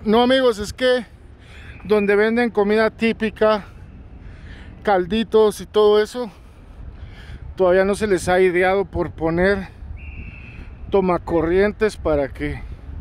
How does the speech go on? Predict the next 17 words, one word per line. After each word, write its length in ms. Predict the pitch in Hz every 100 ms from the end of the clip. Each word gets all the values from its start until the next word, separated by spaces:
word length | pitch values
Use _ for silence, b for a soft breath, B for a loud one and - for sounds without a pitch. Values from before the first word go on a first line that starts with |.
| - B B B B -
para 160 | 170
que 120 | -
los 180 | 165 151
clientes 420 | - 180 185 196
puedan 300 | - 196 190
cargar 480 | 196 185 160 160 180
su 160 | 180 196
teléfono. 720 | - 180 165 202 196 214 196
Ahí 100 | 170
se 120 | 180
los 160 | 214 175
encargo, 540 | 170 - 202 202 208
amigos. 720 | 208 208 220 214 170 156 - - - B B B B B B - -
Modernícenlo. 1120 | 196 196 175 165 190 208 214 208 180 156 135 - - - - - - - B B B B B - -
Pónganle 520 | 202 214 214 208 196
ahí 320 | 175 196 208
ustedes, 680 | 214 - - 208 214 196 -